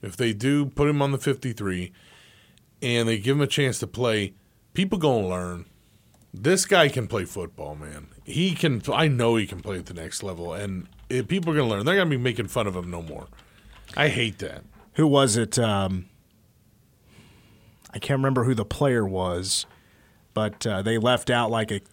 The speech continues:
Speaker 2: chi-, like, children's cleats and gloves out on this,
Speaker 1: C D,
Speaker 2: like,
Speaker 1: C D
Speaker 2: it was
Speaker 1: Lamb.
Speaker 2: C D Lamb. God dang it! Oh, I wish we were playing Oklahoma this year.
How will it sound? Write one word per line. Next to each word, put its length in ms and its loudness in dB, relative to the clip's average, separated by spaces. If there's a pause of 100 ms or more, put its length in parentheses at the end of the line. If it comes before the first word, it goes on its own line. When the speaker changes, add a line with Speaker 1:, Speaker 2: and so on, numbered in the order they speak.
(100)
Speaker 2:
chi-, 320 0
like, 160 -4
children's 520 0
cleats 440 0
and 260 -2 (200)
gloves 580 0
out 140 2
on 120 0
this, 140 4
Speaker 1:
C 40 4
D, 40 4
Speaker 2:
like, 200 2
Speaker 1:
C 200 -2
D 120 0
Speaker 2:
it 40 0
was 80 0
Speaker 1:
Lamb. 240 4
Speaker 2:
C 260 4
D 140 2
Lamb. 420 4
God 400 4 (180)
dang 220 -6
it! 240 -4
Oh, 60 -2
I 300 -4
wish 260 -4
we 80 0
were 60 0
playing 260 0
Oklahoma 480 -4
this 220 -6
year. 200 -8